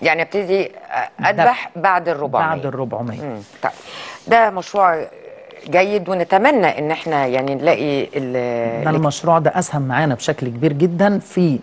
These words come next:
Speaker 2: زيادة نسبة اكتفائنا الذاتي من اللحوم الحمراء من نسبة كانت قبل عام ألفين وسبعتاشر لا تتجاوز أربعين في المية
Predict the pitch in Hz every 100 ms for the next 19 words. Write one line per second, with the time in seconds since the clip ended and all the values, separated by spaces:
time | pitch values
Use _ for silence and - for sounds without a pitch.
0 | - 147 139 151 175 151 135 - 147 156
1 | 143 131 139 - 147 175 156 147 120 156
2 | 135 131 120 104 143 165 131 120 - 165
3 | 147 139 143 131 - - - - - 139
4 | 185 180 156 156 143 - 185 156 160 156
5 | 139 - 170 135 135 127 165 143 147 147
6 | 180 170 151 151 170 151 131 139 170 156
7 | 156 190 196